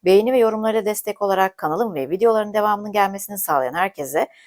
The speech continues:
tekrar yürekten teşekkür etmek istiyorum. İyi ki varsınız diyorum arkadaşlar.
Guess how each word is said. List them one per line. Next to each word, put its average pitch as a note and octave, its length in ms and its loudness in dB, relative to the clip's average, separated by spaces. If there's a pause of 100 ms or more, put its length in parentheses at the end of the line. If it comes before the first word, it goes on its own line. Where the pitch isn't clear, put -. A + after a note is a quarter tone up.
(180)
tekrar C4 340 6
yürekten G#3+ 440 -2
teşekkür D#3+ 420 -8
etmek C3+ 260 -10
istiyorum. E3+ 520 -4 (300)
İyi C#4+ 140 2
ki - 120 -4
varsınız C#3+ 500 0
diyorum F#3+ 220 2
arkadaşlar. - 720 -8